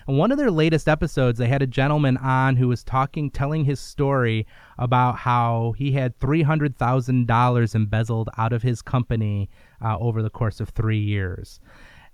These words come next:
And so as he tells the story, basically what happened is, you know, as a C E O, like many of us, right,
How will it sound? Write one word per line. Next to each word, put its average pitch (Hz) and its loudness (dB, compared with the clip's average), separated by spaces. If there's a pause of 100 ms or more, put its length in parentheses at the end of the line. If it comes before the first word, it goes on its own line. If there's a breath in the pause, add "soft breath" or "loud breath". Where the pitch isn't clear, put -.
(200)
And 131 4
so 147 4
as 151 2
he 170 2
tells 151 2
the 127 -4
story, 139 2
basically 147 -2
what 147 0
happened 151 -2
is, 135 -2
you 135 -2
know, 113 -2
as 131 0
a 143 -2
C 160 -2
E 123 2
O, 123 2
like 135 -4
many 131 0
of 120 0
us, 113 -6
right, 113 -2